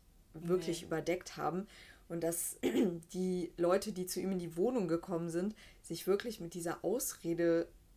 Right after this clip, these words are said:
Speaker 1: zufrieden gegeben haben, dass da unten Griechen wohnen, die mit Knoblauch
Speaker 2: <laughs> Ja.
Speaker 1: kochen. Ich, ich kann's mir auch irgendwie gar nicht, äh,
Speaker 2: Nee,
Speaker 1: gar nicht
Speaker 2: überhaupt
Speaker 1: vorstellen.
Speaker 2: nicht. Und ich finde das auch nochmal extrem traurig, weil ich meine, jeder dieser Frauen,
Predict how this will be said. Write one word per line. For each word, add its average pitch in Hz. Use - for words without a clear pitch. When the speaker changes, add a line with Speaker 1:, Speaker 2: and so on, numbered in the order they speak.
Speaker 1:
zufrieden 196
gegeben 160
haben, 170
dass 175
da 185
unten 208
Griechen 202
wohnen, 180
die 196
mit 208
Knoblauch 202
Speaker 2:
<laughs> -
Ja. 226
Speaker 1:
kochen. 220
Ich, -
ich -
kann's -
mir 175
auch 165
irgendwie 170
gar 165
nicht, -
äh, 156
Speaker 2:
Nee, 175
Speaker 1:
gar 165
nicht 156
Speaker 2:
überhaupt 196
Speaker 1:
vorstellen. 151
Speaker 2:
nicht. -
Und 180
ich 175
finde 214
das 190
auch 190
nochmal 190
extrem 180
traurig, 190
weil 175
ich 170
meine, 185
jeder 208
dieser 190
Frauen, 202